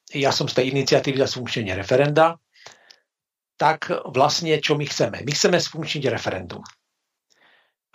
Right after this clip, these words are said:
prvé referendum, ktorým by sme ho chceli sfunkčniť, musíme ísť klasickým spôsobom.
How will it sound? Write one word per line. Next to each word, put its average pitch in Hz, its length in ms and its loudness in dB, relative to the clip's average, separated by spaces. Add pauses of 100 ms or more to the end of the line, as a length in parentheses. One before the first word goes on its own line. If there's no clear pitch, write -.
(280)
prvé 226 240 2
referendum, 185 640 0
ktorým 160 320 -2
by 151 160 -2
sme 170 160 0
ho 147 80 0
chceli 143 240 0
sfunkčniť, 123 960 -2
musíme 175 400 2
ísť 165 160 0
klasickým 156 560 0
spôsobom. 120 640 -4